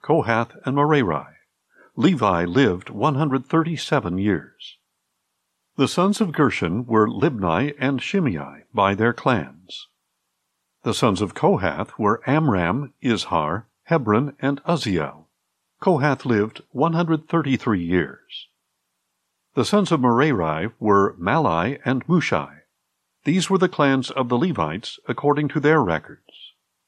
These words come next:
And Amram married his father's sister Jochebed, and she bore him Aaron and Moses.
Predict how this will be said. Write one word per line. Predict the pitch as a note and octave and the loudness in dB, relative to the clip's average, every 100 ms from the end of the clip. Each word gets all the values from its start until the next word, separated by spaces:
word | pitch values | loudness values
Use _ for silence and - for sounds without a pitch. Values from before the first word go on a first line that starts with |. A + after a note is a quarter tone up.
| _ _ _ _ _ | _ _ _ _ _
And | B2 B2 A#2 | -4 -4 -2
Amram | E3+ G3+ D3+ C3+ G#2 | 0 2 4 2 2
married | A#2+ A2+ F2+ | 2 2 0
his | G#2 F2+ | -2 -4
father's | - D3 A#2+ G2+ - | 0 0 2 0 0
sister | A#2+ - B2+ A#2 | -4 -2 0 0
Jochebed, | - F#3+ E3 C3 F2 D2+ - _ _ _ - - | 0 0 0 0 -2 -4 -6 _ _ _ -8 -2
and | B2+ | 0
she | D#3+ | 0
bore | B2+ F#3+ C3+ | 2 2 4
him | C3 A2+ A#2+ _ | 2 0 -4 _
Aaron | C3+ F3 E3+ D#3+ - | -2 0 0 -2 -4
and | C3 A2+ | -4 -2
Moses. | G#2+ F#2 - - - - | 0 0 -2 -12 -16 -16